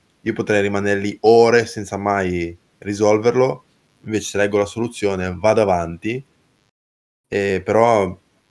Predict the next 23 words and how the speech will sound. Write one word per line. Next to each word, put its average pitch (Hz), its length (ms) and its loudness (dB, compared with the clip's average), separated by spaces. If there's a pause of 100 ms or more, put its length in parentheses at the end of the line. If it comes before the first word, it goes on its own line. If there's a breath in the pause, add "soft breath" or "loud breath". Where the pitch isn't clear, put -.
(200)
lo 98 160 -2
leggo 101 360 2
la 104 80 2
soluzione 107 400 -4
e - 20 -2
dico: 92 160 -6
"Sì, - 120 -8
vabbè, 92 380 -2
non 82 120 -12
ci - 80 -14
sarei 90 220 -6
mai 90 100 -4
arrivato". 85 500 -4
Quindi, 98 380 -6 (280 soft breath)
nel 92 120 -6
senso, 90 320 -4
l'utilizzo 101 880 -2
della 101 200 0
soluzione 104 840 -4
come 95 840 -2
parte 101 360 2
integrante 95 580 -4
dell'enigma, 87 600 -10